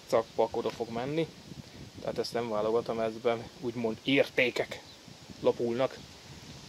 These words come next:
Nem fogom csak úgy elvin-, ö, elkútya vetyélni. A világba már nem olcsó vasanyag, úgyhogy mindent, amit lehet, megmentek. Amit lehet, az, az tutira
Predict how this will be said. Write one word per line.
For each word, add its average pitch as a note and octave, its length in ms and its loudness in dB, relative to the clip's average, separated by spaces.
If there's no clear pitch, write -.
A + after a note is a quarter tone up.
Nem A2 120 -6
fogom G#2+ 340 -4
csak - 180 -8
úgy A2+ 160 -2
elvin-, A2 440 0
ö, A2+ 40 -4
elkútya A#2 440 0
vetyélni. B2 540 4
A B2+ 140 6
világba B2 600 6
már A#2 260 2
nem A#2+ 180 0
olcsó A2 340 4
vasanyag, A2+ 440 -2
úgyhogy A#2 480 0
mindent, B2 680 2
amit A2+ 260 -2
lehet, A#2 240 0
megmentek. A2 640 -2
Amit A2 260 -6
lehet, A2+ 280 -2
az, G#2+ 100 -6
az B2 220 -6
tutira A2+ 360 -4